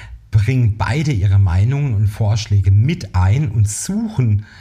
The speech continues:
auch beide zusammen nach Lösungen, ähm, die eure Probleme dann gemeinsam aus der Welt, äh, geschafft werden kann. So.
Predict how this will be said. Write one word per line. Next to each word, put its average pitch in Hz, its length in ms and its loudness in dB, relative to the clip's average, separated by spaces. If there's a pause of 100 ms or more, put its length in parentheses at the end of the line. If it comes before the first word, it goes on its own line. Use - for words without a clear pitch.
(120)
auch 101 220 -2
beide 143 420 -6
zusammen 110 540 -2
nach 110 420 -2
Lösungen, 131 720 -2 (480)
ähm, 123 520 0
die 120 160 -4
eure 120 300 -2
Probleme 113 480 -2
dann 110 400 -4
gemeinsam 131 1040 -2 (400)
aus 107 240 -2
der 107 160 -2
Welt, 101 380 -2 (400)
äh, 104 320 2
geschafft 101 400 -2
werden 80 280 -2
kann. - 280 -6 (320)
So. - 320 0